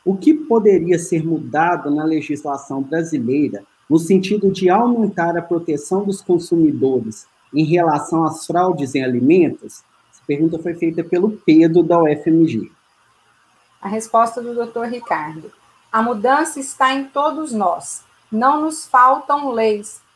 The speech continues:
Speaker 2: falta a aplicação da sociedade. Por isso, a participação de todos é fundamental para se apropriar dos direitos já existentes e torná-los mais concretos, presentes no dia a dia da sociedade."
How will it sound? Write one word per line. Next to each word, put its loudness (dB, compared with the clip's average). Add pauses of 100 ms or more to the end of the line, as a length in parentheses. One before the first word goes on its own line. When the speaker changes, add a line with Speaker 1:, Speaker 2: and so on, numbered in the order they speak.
(140)
Speaker 2:
falta 2
a 4
aplicação -6
da -10
sociedade. -8 (260)
Por -6
isso, -6
a 2
participação -2
de -6
todos -4
é -4
fundamental -2
para -4
se -6
apropriar 0
dos -10
direitos -6
já -2
existentes -10 (260)
e -10
torná-los 2
mais -2
concretos, -2 (220)
presentes -2
no -8
dia -2
a 0
dia -4
da -6
sociedade." -10